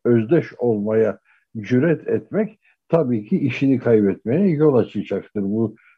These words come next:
son derece doğal bir sonuç. Hiç doğal olmayan ama Türkiye'den bakınca, Türkiye'nin, e, yaklaşımlarına, e, aşina olunca son derece doğal bir sonuç.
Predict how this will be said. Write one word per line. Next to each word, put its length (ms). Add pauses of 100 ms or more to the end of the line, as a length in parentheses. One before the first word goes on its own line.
son 380
derece 500
doğal 380
bir 40
sonuç. 480 (540)
Hiç 420
doğal 260
olmayan 800
ama 340 (320)
Türkiye'den 760
bakınca, 580
Türkiye'nin, 680
e, 480 (320)
yaklaşımlarına, 1160 (400)
e, 40 (440)
aşina 540
olunca 560 (260)
son 360
derece 440
doğal 360
bir 60
sonuç. 420